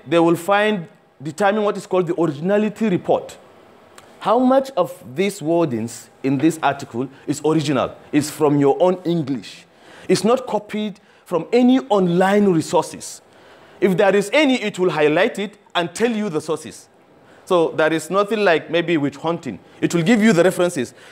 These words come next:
This sentence, line one, is copied from this, this, and that. Line two, copied from that. Exactly, it will highlight the words. So one must sit down and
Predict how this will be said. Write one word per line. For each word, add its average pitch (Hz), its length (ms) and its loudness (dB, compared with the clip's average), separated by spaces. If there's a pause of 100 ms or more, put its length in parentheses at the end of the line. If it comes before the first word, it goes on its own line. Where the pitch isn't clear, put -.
(160)
This 240 300 0
sentence, 208 640 0
line 147 320 0
one, 190 300 0
is 147 120 -6
copied 180 280 -2
from 123 300 -4
this, 180 340 0
this, 151 200 0
and 110 200 -4
that. 113 260 -2 (220)
Line 190 320 0
two, 247 240 -8
copied 208 260 -6
from 139 260 -6
that. 135 440 -4
Exactly, 208 520 -2
it 196 120 -12
will 196 80 -4
highlight 190 460 -2
the 190 80 -2
words. 160 480 -2 (840)
So 214 300 4
one 269 260 4
must 233 300 -2
sit 233 260 -8
down 214 360 0
and 165 420 -6